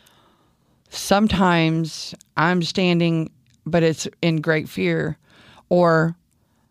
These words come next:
you know, like I said earlier, guys, um, today's been a very, very, very difficult day for me. Um, I probably had,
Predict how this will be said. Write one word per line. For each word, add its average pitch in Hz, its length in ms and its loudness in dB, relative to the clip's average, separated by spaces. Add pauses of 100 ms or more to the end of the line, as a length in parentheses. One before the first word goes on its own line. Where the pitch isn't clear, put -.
(200)
you 202 100 2
know, 190 140 4
like 202 160 2
I 220 80 2
said 214 220 0
earlier, 220 360 2
guys, 180 580 0
um, 175 440 -4 (600)
today's 220 400 0
been 208 140 2
a 165 60 2
very, 190 300 0
very, 214 240 0
very 196 340 2
difficult 170 600 0
day 185 180 2
for 202 160 -4
me. 226 280 0 (520)
Um, 180 420 0 (640)
I 220 100 2
probably 294 360 2
had, 220 420 2